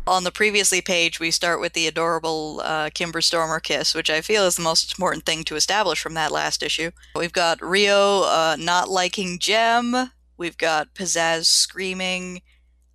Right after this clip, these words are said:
and we've got, oh right, Clash snipped a line at a benefit concert, and now there's a bunch of lighting equipment about to fall on Gem.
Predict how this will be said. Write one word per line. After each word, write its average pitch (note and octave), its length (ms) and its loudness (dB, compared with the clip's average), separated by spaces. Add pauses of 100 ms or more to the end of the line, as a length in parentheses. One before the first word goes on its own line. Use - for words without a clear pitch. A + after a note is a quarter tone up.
(100)
and E3+ 540 0
we've E3 260 -2
got, E3+ 300 2
oh C#4+ 220 6
right, C4+ 420 2
Clash - 840 0
snipped - 480 -2
a G#3 60 0
line G#3 640 0 (180)
at F#3+ 120 0
a F#3 40 -2
benefit G3 480 -2
concert, D#3+ 480 0
and F3 100 -2
now F#3 160 0
there's F#3+ 160 -2
a F3 40 -6
bunch F#3 200 -4
of F3 120 -8
lighting F#3+ 280 0
equipment E3 360 -4
about D#3+ 180 -4
to - 80 -10
fall D#3+ 240 0
on E3 160 -4
Gem. G#3 400 -2